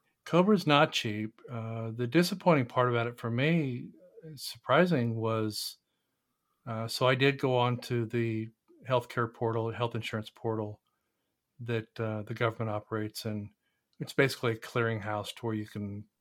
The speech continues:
look for other plans. And I could not find a plan that was, uh, less expensive than cobra, nor could I find a plan that would continue the coverage that I already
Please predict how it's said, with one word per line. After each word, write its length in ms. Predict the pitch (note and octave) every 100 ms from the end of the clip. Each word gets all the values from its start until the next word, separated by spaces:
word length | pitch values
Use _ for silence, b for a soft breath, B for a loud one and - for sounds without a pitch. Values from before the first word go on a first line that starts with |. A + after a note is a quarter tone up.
| C#4 F#3
look 240 | A2+ A2+
for 140 | A#2+
other 140 | G#2+ G2
plans. 560 | - A2+ A2 G2+ G2+
And 160 | G2 G2+ _ _ _ _ _ _ _ _
I 140 | - D#3
could 240 | - D3
not 260 | B2+ B2+ B2+
find 260 | - A#2+ A2+
a 60 | A2
plan 540 | A#2+ B2 C3 A#2 A2
that 200 | A2+ A#2+
was, 680 | A2+ G#2+ G#2+ G2+ - - - _ _ _ _ _ _ _ _ G#2+
uh, 220 | G#2+ G#2
less 340 | A2 B2 C3
expensive 800 | A#2+ - - A2+ - A2+ G#2+ - _
than 320 | A2+ A2 G#2
cobra, 540 | G#2+ B2+ C#3 G#2+ G2+ - _ _ _ _ _ _ _ _ _ _ _ _ _ _
nor 320 | A#2 A#2+ D#3 E3+
could 220 | - C3
I 100 | A#2+
find 400 | - B2 A#2 A2+
a 60 |
plan 720 | A2 - A2+ A2+ A2 A2 A2 _ _ _ _ _ _ _ _
that 220 | B2 A#2+ C#3
would 400 | A2+ A2 G#2+ -
continue 640 | A#2 - - C3 C3+ B2
the 100 | G#2+
coverage 640 | A2 - C3 C3 A#2+ A2 -
that 160 | G#2+
I 40 | A2
already 300 | G#2+ G#2+